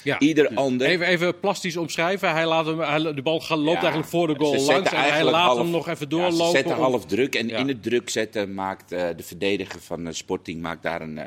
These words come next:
Speaker 2: een fout. En, ehm, de, de bal die, eh, die komt bij Anthony en hij kan hem schieten. Hij, hij wacht,
Speaker 1: Wacht,
Speaker 2: eentje
Speaker 1: stelt uit.
Speaker 2: valt,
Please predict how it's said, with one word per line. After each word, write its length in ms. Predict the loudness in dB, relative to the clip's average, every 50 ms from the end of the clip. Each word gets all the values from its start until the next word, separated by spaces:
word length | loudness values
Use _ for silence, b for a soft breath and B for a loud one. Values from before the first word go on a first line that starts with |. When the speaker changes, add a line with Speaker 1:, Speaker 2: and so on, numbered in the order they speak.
| -14 -16 -20
Speaker 2:
een 60 | -14
fout. 440 | -10 -8 -8 -8 -8 -12 -14 -18 B B B B B B B B B B _
En, 440 | -2 -2 0 -2 -2 -4 -6 -6 -6
ehm, 500 | -4 -4 -2 -2 -4 -4 -6 -6 -8 -10 -14 -14 -12
de, 140 | -10 -8 -6
de 100 | -6 -4
bal 240 | -2 0 0 0 -2
die, 240 | -2 -2 0 0 -2
eh, 60 | -2
die 100 | -4 -6
komt 180 | -6 -6 -4
bij 100 | -4 -4 -4 -4 -6
Anthony 440 | -6 -6 -8 -8 -6 -6 -8 -10 -12
en 140 | -12 -12 -10
hij 160 | -6 -6 -8
kan 180 | -6 -4 -4 -4
hem 100 | -2 -4
schieten. 460 | -4 -4 -4 -6 -4 -4 -4 -6 -6 -6
Hij, 180 | -6 -6 -6 -6 -6
hij 140 | -8 -8 -6 -2
wacht, 240 | -2 -2 0 0 0
Speaker 1:
Wacht, 280 | 0 -2 -2 -4 -2
Speaker 2:
eentje 200 | 0 0 0 0
Speaker 1:
stelt 140 | -2 -2 0
uit. 80 | 0 2
Speaker 2:
valt, 340 | 4 4 4 2 0 -2 -6